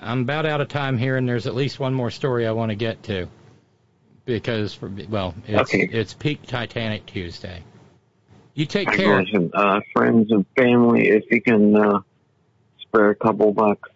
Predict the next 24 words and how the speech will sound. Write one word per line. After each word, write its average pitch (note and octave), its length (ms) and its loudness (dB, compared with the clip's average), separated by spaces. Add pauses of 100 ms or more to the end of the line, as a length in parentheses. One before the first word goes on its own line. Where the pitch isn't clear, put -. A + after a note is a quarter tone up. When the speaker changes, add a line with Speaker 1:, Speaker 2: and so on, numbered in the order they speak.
(500)
Speaker 2:
please A#2+ 340 2 (960)
share A2+ 300 4
it - 160 -2
with G#2 200 -6 (520)
Robin G2 580 0
and F#2+ 380 2 (220)
the G2+ 80 2
rest G#2+ 300 2
of F#2 140 2
the - 60 -
family. F#2+ 460 0 (1200)
And, F#2+ 400 2
uh, G2 280 0 (240)
have A2+ 140 2
a A2+ 80 2
great G2+ 300 2
night, F2+ 260 0
Robin. E2 380 -2 (220)
Speaker 1:
Thank D3+ 300 -4
you, D#3+ 80 -2
Ken. A#2 320 -2
You C#3 140 0
too. A2+ 360 -2 (480)
Bye. B2+ 360 -4